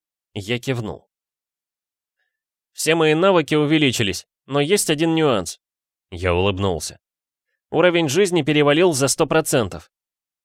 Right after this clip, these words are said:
Я довольно откинулся на спинку стула. «Интересный поворот».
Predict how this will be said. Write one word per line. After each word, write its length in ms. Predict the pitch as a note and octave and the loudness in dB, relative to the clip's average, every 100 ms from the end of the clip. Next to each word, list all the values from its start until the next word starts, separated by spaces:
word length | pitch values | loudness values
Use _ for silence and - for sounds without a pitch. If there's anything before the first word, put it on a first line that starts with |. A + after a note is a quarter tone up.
| _ _ _ _ _ | _ _ _ _ _
Я 260 | F2 G#2+ G2 | -6 -2 0
довольно 500 | F#2+ F2+ A#2 G#2+ F2+ | 0 0 0 0 0
откинулся 600 | - A#2 A2+ G#2 - F2+ | 0 0 2 0 0 0
на 160 | F2 | -2
спинку 460 | - - F#2 E2+ G2+ | -2 -4 -4 -4 -6
стула. 420 | - G#2 D#2 - _ _ _ _ _ _ _ _ _ _ _ _ _ _ _ - | -4 -4 -6 -10 _ _ _ _ _ _ _ _ _ _ _ _ _ _ _ -8
«Интересный 800 | E2 E2+ - F2+ A2 A#2+ A#2+ A2 | -6 -4 -2 2 2 2 0 0
поворот». 720 | G#2+ F#2+ G2+ D2+ - - | 0 2 2 0 -8 -20